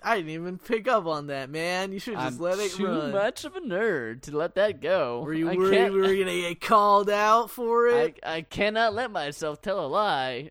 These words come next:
Speaker 2: A nerd's lie, that is. Ugh.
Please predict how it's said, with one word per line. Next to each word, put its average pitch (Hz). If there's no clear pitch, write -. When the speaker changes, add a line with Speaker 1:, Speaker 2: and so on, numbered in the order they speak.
Speaker 2:
A -
nerd's 160
lie, 131
that 127
is. 131
Ugh. 139